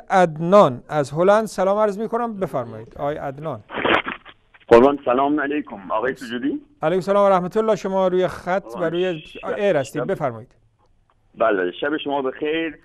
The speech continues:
Speaker 1: بله.
Speaker 2: اه، عرض کنم خدمت شما که من در واقع می‌خواستم به، در مورد بحث امشبتون با آقای شریفی دو مطلب رو بگم، در واقع دو تا سوال بکنم از
Speaker 1: بفرمایید.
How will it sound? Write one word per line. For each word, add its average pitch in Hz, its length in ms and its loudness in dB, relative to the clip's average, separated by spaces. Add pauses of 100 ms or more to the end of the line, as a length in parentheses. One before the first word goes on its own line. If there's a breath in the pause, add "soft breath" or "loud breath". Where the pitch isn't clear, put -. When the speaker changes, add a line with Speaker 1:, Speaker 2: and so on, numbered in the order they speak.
(480 soft breath)
Speaker 1:
بله. 135 100 0
Speaker 2:
اه، 135 800 -6
عرض 175 100 -6
کنم 185 240 -14
خدمت 175 320 -8 (200)
شما 165 220 -6
که 160 160 -8
من 156 440 -2 (180)
در 123 140 -4
واقع 123 260 -8
می‌خواستم 139 720 -8
به، 127 500 -6
در 110 140 -4
مورد 113 440 -8
بحث 127 280 -10 (100)
امشبتون 110 640 -8
با 98 80 0
آقای 95 240 -2 (120)
شریفی 98 520 -4
دو 135 140 -6
مطلب 127 460 -4
رو 135 80 -4
بگم، 131 420 -4
در 110 100 -2
واقع 104 220 -4
دو 120 140 -14
تا - 140 -14 (120)
سوال 123 280 -2
بکنم 92 440 -8
از 95 120 -4
Speaker 1:
بفرمایید. 147 440 -2